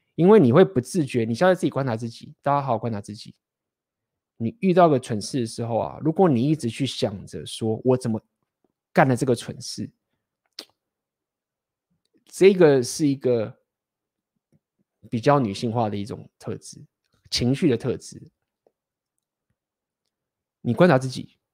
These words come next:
好，观察，转换成说“我要怎么把这个问题解决？我怎么处理这个问题？”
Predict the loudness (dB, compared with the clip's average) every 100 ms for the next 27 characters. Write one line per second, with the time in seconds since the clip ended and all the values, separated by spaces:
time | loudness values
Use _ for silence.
0 | _ -6 2 4 4 0 -14 _ _ _
1 | _ _ _ _ _ _ _ _ _ _
2 | _ _ _ _ _ _ _ _ _ _
3 | 0 2 2 2 4 4 0 -4 -6 -4
4 | -4 -2 -4 -8 _ _ -2 2 4 2
5 | -4 -6 -6 -6 -6 -10 -14 -20 -20 -20
6 | _ _ _ _ _ _ _ _ _ _
7 | _ _ _ _ _ _ _ 2 2 2
8 | -2 -4 -4 -6